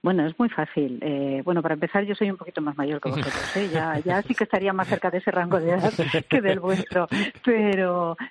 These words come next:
pero sí que es, es muy fácil. Pensamos que hay una barrera tecnológica que los mayores no pueden superar y algo, eh, en lo que nos estamos sorprendiendo muy, muy gratamente es que todo lo contrario. Las tecnologías de hoy en día son tan intuitivas y,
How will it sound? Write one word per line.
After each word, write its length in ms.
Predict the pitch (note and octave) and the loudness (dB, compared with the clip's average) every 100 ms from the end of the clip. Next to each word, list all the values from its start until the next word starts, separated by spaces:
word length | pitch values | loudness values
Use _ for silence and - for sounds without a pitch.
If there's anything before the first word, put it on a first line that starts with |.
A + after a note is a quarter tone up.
| - | 0
pero 220 | G3 F3 | 2 2
sí 200 | F3 G#3 | 0 -2
que 720 | F#3+ G#3 G3+ G3+ G3+ G3 F#3+ - | 0 0 0 0 0 0 0 0
es, 120 | G3 - | 0 0
es 200 | G3+ F#3+ | 0 2
muy 180 | A3 | 0
fácil. 420 | A#3 G#3 G3 E3+ D3+ | 2 0 0 -2 0
Pensamos 500 | D#3+ D#3 - F3 F#3+ | -2 0 -2 -2 -2
que 120 | G#3+ | -2
hay 60 | |
una 140 | G#3 G3 | 0 0
barrera 340 | F#3+ F3+ F3+ | 0 0 -2
tecnológica 680 | F3 E3 D#3+ E3 F#3 F3 F3+ | -2 -4 -2 -2 -4 -4 -4
que 80 | F3 | -4
los 140 | F3 | -4
mayores 360 | E3+ E3 E3 D#3+ | -4 -2 -4 -4
no 80 | D#3 | -6
pueden 280 | E3 D#3+ | -4 -4
superar 460 | D#3+ - D3 E3 G3 | -6 -8 -4 -2 -2
y 260 | F#3 D#3 D#3 | -2 -2 0
algo, 380 | D3+ F3 F#3+ F#3 - - | -2 0 0 -2 -8 -10
eh, 500 | - D#3 D3+ D3+ C#3 D#3 | -2 0 2 0 2 0
en 80 | |
lo 60 | D3+ | 0
que 100 | D#3 | 0
nos 140 | D3+ | -2
estamos 320 | C#3+ - E3 F3+ | -2 -4 -2 0
sorprendiendo 540 | F#3 F3+ E3+ E3+ E3+ | -2 -2 -4 -4 -4
muy, 260 | D#3+ E3 F3+ | -2 0 0
muy 200 | F3 E3+ | 0 -2
gratamente 680 | E3 D#3 D3+ D#3 D#3 G#3 A#3+ - - | -4 -4 -2 -2 -2 -4 -4 -10 -4
es 260 | - E3 - | 0 0 -2
que 280 | - F3+ F3+ | -2 -2 0
todo 220 | F3+ E3+ | 0 0
lo 100 | F3+ | 0
contrario. 580 | D#3 D3 D#3 D3+ C#3+ C#3 - | -2 -2 -2 0 -2 -4 -6
Las 140 | E3 | -6
tecnologías 580 | - D#3+ D3+ D3+ F3+ F3+ | 0 2 2 0 0 0
de 80 | F#3+ | 0
hoy 100 | F#3 | -2
en 100 | F3 | -4
día 220 | D#3+ D#3 | -4 -6
son 200 | D3 D#3+ | -6 -6
tan 180 | D#3+ D#3 | -6 -6
intuitivas 680 | D#3+ - E3+ - D#3+ D3 D3+ - | -6 -6 -6 -4 -4 -2 -6 -8
y, 440 | - D#3 D#3 D3+ | -6 -2 0 0